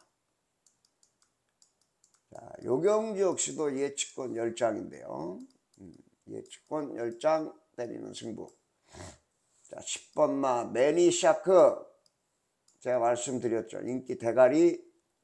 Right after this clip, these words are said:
불안하다. 자, 요번 경주는요. 음, 마체는 좀 왜소한 마필이긴 합니다만은,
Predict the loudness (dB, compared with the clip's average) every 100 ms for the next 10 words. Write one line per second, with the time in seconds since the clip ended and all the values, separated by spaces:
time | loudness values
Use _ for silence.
0 | _ -2 2 2 0 -4 -8 -10 -16 _
1 | _ _ _ _ -20 -20 4 6 8 10
2 | 10 12 12 12 8 6 8 10 8 6
3 | -6 _ _ _ -20 -20 _ _ _ _
4 | _ _ _ _ _ _ _ _ _ -12
5 | -8 -6 -6 -6 -6 -8 -12 -14 -14 -18
6 | -20 _ _ _ _ _ _ _ -16 -6
7 | -4 -2 0 0 2 2 2 2 -2 -8
8 | -14 _ _ _ _ _ _ _ _ -2
9 | 0 4 6 6 4 2 2 0 0 -2
10 | -2 -2 -2 -2 -2 -6 -8 -10